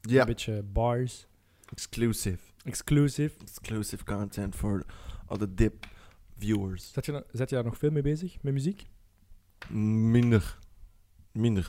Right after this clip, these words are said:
Speaker 1: Ik doe dat gewoon nog steeds als hobby een beetje.
Speaker 2: Als hobby.
Speaker 1: Ja. Ik heb nu een nieuw, een liedje klaarstaan.
Speaker 2: Oh, shit.
Speaker 1: Ik moet die nog clippen. En dan, eh, gooi ik die op Instagram of op YouTube. Ik weet niet waar ik
Speaker 2: Amai,
Speaker 1: dat ga
Speaker 2: voor
Speaker 1: gooien.
Speaker 2: iedereen. Scotty Boy on Spotify.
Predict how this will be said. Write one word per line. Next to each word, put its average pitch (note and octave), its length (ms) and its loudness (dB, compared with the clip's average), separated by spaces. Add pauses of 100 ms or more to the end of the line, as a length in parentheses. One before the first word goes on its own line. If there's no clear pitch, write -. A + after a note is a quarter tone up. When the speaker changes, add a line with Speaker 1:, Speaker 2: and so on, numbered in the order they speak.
Speaker 1:
Ik G#2+ 160 -4
doe C3+ 100 6
dat C3 80 8
gewoon C3 200 6
nog B2+ 120 4
steeds C3 240 4
als A#2 220 -2
hobby G#2 280 -2
een F#2+ 100 -8
beetje. F#2 300 -14 (200)
Speaker 2:
Als A#2+ 160 -20
hobby. A2 200 -20 (260)
Speaker 1:
Ja. G2 200 -10 (680)
Ik - 60 -8
heb A#2+ 100 -2
nu C#3 120 0
een C#3+ 80 6
nieuw, C#3+ 220 2
een B2 80 -4
liedje C3+ 260 -8
klaarstaan. D3 640 -14 (720)
Speaker 2:
Oh, B2 240 4
shit. C3+ 440 4
Speaker 1:
Ik C#3 60 10
moet C3 140 4
die C3+ 100 0
nog B2+ 180 -2
clippen. D#3 420 0 (800)
En G#2 160 -2
dan, G#2 280 0
eh, G2+ 100 0
gooi G2 160 0
ik F2+ 80 -2
die F#2+ 80 2
op F#2 100 2
Instagram F#2+ 540 -2
of F2+ 80 -4
op F2+ 120 -2
YouTube. F#2 320 -6
Ik - 60 -10
weet G2 100 -6
niet G#2 100 -4
waar G#2+ 140 -2
ik - 0 -
Speaker 2:
Amai, B2 120 -2
Speaker 1:
dat F#2 100 -4
ga F2+ 80 -6
Speaker 2:
voor F2+ 100 -8
Speaker 1:
gooien. F2+ 160 -4
Speaker 2:
iedereen. A2 300 -8
Scotty A#2 360 -4
Boy A2 140 0
on G2+ 100 -4
Spotify. A#2 640 0